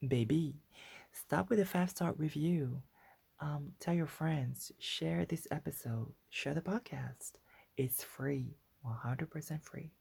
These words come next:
And if you have some extra coin, you can go to the website. Again, that's F T N pod dot com. At the top, you'll see a donate button or,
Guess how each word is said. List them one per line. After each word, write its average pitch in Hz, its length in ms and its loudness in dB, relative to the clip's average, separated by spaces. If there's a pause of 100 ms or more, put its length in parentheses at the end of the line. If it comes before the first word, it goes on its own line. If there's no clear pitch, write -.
(880)
And 208 520 6 (360)
if 160 220 6
you 160 60 6
have 156 160 4
some - 180 2
extra 135 300 -2
coin, 220 500 4 (880)
you 151 180 6
can 180 200 6
go 180 80 6
to 185 120 2
the 196 120 6
website. 135 540 0 (140)
Again, 113 300 0
that's 117 380 0
F 120 180 -2
T 135 180 -2
N 131 140 0
pod 135 320 0 (140)
dot 143 180 2
com. 135 440 -2 (1040)
At 135 160 2
the 156 80 2
top, 143 380 0
you'll 131 180 0
see 131 180 -2
a 117 60 4
donate 135 400 2
button 120 520 0
or, 123 340 2